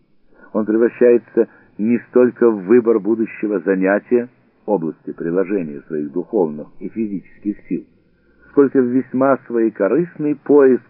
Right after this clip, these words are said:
более удобного и выгодного места под солнцем. Бытовой меркантилизм —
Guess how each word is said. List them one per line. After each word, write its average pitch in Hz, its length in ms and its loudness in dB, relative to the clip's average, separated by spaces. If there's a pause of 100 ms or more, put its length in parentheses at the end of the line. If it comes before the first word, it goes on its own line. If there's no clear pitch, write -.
(340)
более 90 300 0
удобного 85 800 -2 (120)
и 92 100 -6
выгодного 107 720 -2
места 80 460 -10
под - 220 -18 (180)
солнцем. - 460 -20 (1080)
Бытовой 117 560 2
меркантилизм — 160 1080 0